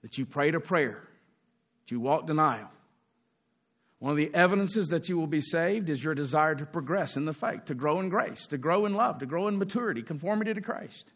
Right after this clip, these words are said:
And notice, joy in the faith. Have you ever met a joyless Christian? Joy is the fruit of the Spirit. I know some Christians,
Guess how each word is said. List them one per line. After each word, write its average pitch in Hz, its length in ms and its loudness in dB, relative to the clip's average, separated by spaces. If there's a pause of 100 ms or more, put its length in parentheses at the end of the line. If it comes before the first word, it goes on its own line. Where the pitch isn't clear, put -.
(680)
And 160 140 2
notice, 196 320 6
joy 156 480 4
in 131 160 0
the 113 80 -8
faith. 104 180 -10
Have - 800 -20
you 226 60 2
ever 262 140 2
met 240 140 4
a 220 60 4
joyless 180 420 0
Christian? 185 540 -10 (3000)
Joy 247 360 6
is 165 100 2
the 165 80 0
fruit 190 220 2
of 220 80 0
the 233 60 -2
Spirit. 247 520 -6 (1080)
I - 140 10
know 240 220 6
some 240 300 4
Christians, 190 680 0